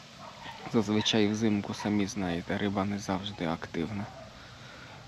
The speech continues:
Вообще ні разу, бува, стоїть, не реагує на кашу. Але часничок плюс перчика, чи монс-, як він? Монстер краб.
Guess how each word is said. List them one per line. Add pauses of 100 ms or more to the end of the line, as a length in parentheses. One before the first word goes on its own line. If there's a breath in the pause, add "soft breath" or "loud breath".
Вообще
ні
разу,
бува,
стоїть,
не
реагує
на
кашу.
Але
часничок (760 loud breath)
плюс
перчика, (840 loud breath)
чи
монс-,
як (100)
він? (1160 loud breath)
Монстер
краб.